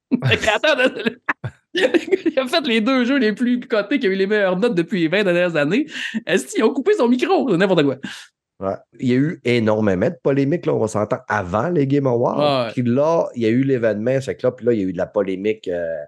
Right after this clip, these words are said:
Speaker 1: Ouais, mais
Speaker 2: à
Speaker 1: c'est
Speaker 2: côté.
Speaker 1: rien, là. C'est, c'est nous autres qui, parce que nous, on est des fans, là. Les gens normaux, ils s'en foutaient des, ils s'en
Speaker 2: Ouais, mais
Speaker 1: calissent
Speaker 2: les gens
Speaker 1: de Game
Speaker 2: normaux, ils
Speaker 1: Zelda.
Speaker 2: l'écoutent pas, là,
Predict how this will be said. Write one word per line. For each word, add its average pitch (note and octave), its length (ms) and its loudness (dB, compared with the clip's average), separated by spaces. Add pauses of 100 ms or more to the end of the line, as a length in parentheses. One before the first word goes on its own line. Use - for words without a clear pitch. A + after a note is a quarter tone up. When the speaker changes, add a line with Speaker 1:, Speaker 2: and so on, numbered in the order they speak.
(160)
Speaker 1:
Ouais, D#3 160 2
mais C#3+ 100 -2
Speaker 2:
à - 40 -4
Speaker 1:
c'est - 180 0
Speaker 2:
côté. A2+ 180 -2
Speaker 1:
rien, C3+ 240 0
là. B2 100 -2
C'est, C3+ 120 -4
c'est C#3+ 100 -2
nous C#3 160 0
autres E3+ 200 0
qui, B2+ 100 -2
parce B2 200 -8
que C3 60 -4
nous, C3+ 80 2
on C#3+ 140 2
est A#2+ 80 2
des F2+ 160 -10
fans, F#2 280 -10
là. G#2+ 60 -6
Les A2+ 140 -6
gens C#3 160 4
normaux, A#2+ 240 -2
ils A2 80 0
s'en B2+ 160 2
foutaient B2 340 -2
des, A#2+ 80 0
ils G#2 180 -4
s'en F#3 140 -2
Speaker 2:
Ouais, F#3 120 -4
mais A#2+ 240 -2
Speaker 1:
calissent G#2+ 120 0
Speaker 2:
les A2+ 80 2
gens C#3 140 0
Speaker 1:
de C#3+ 80 2
Game A#2+ 80 0
Speaker 2:
normaux, D#3 180 2
ils C3 40 2
Speaker 1:
Zelda. G#2+ 160 0
Speaker 2:
l'écoutent G#2 280 -2
pas, G#2+ 220 2
là, F2 200 2